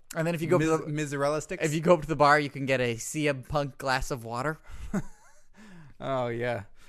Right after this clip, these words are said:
Speaker 2: For eight dollars.
Speaker 1: Mm-hmm.
Speaker 2: Oh.
Speaker 1: C M Pepsi. <laughs>
Speaker 2: I would say music.
Speaker 1: You
Speaker 2: Like, really getting in, you know, sure they do,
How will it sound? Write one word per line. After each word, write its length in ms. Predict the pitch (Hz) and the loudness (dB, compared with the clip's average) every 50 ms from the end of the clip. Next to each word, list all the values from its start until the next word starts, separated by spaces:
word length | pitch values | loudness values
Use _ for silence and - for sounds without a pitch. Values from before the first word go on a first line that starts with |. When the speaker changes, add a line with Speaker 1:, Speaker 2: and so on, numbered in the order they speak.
| - - - | -18 -18 -18
Speaker 2:
For 260 | - - - 147 135 123 | -12 -6 -4 -4 -4 -4
eight 220 | 117 127 135 127 | -6 -10 -10 -6
dollars. 440 | 120 113 120 120 123 131 127 - - | -4 -2 0 0 0 -2 -4 -6 -8
Speaker 1:
Mm-hmm. 340 | 139 135 131 120 123 120 120 120 _ _ _ - - - - - - - - - - | -8 -6 -4 -4 -4 -6 -8 -12 _ _ _ -20 -20 -20 -20 -20 -20 -20 -20 -18 -12
Speaker 2:
Oh. 40 | - | -8
Speaker 1:
C 360 | 143 143 - - 208 214 196 | -6 -4 -2 -2 0 2 2
M 200 | 180 175 165 160 | 2 2 2 0
Pepsi. 460 | - 151 160 151 - - - 180 175 - - - - 415 - - - - | 0 2 2 2 2 0 -4 -4 -2 -4 -4 -4 -4 -6 -6 -4 0 2
<laughs> 540 | 415 370 339 320 311 294 277 269 254 220 - _ - - | 2 2 2 0 -2 -6 -8 -10 -14 -16 -18 _ -4 0
Speaker 2:
I 160 | 135 160 196 | 4 4 4
would 220 | 233 262 254 202 - | 4 2 0 -4 -6
say 380 | - - 214 208 208 202 196 | -4 -2 0 2 2 2 2
music. 580 | 175 151 160 175 196 220 202 127 98 - - - - - - _ - - - - _ _ - - - - - - - - - - - - - - - - - - - - - - 160 | 0 0 0 0 0 -2 -4 -8 -12 -12 -14 -16 -16 -16 -18 _ -20 -20 -20 -20 _ _ -20 -20 -20 -20 -20 -20 -20 -20 -20 -20 -20 -20 -20 -20 -20 -20 -20 -20 -20 -20 -14 -8 -6
Speaker 1:
You 140 | 165 190 | -4 -2
Speaker 2:
Like, 180 | 220 247 240 226 190 117 117 | -2 -2 -4 -6 -8 -10 -8
really 320 | 123 139 160 165 170 165 | -4 -2 0 0 0 -2
getting 360 | 139 123 156 156 151 156 147 | -2 0 0 0 0 0 -2
in, 300 | 143 143 143 143 143 - - - - | -4 -4 -6 -6 -10 -12 -16 -20 -18
you 160 | - 160 156 | -10 -8 -6
know, 200 | 165 156 143 143 | -4 -4 -4 -4
sure 320 | 131 131 - - - 220 214 | -6 -8 -8 -4 -2 0 0
they 140 | 196 190 160 | 0 0 -2
do, 540 | 135 170 180 175 175 175 170 165 156 135 | -4 -4 -4 -2 -2 -2 -2 -4 -4 -6